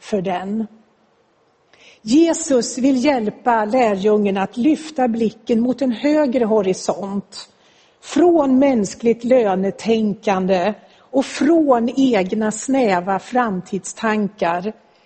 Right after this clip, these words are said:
till det rike som är på väg, den nya skapelse då allt blir upprättat och genomlyst av Guds skönhet och sanning.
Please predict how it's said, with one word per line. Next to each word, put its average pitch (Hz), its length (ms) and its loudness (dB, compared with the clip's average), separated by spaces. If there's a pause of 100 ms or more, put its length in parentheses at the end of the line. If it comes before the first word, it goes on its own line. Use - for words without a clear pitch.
(160)
till 254 240 0
det 233 160 4
rike 208 520 -2
som 202 240 -2
är 190 100 0
på 208 160 -4
väg, 196 720 0 (360)
den 240 300 2
nya 240 380 2
skapelse 202 1120 -2 (380)
då 254 200 0
allt 226 460 -2
blir 220 260 2
upprättat - 1160 -2
och 220 120 2
genomlyst 202 1300 0 (240)
av 233 280 2
Guds - 600 -2 (140)
skönhet 185 1120 -2
och 202 120 -4
sanning. 196 800 -4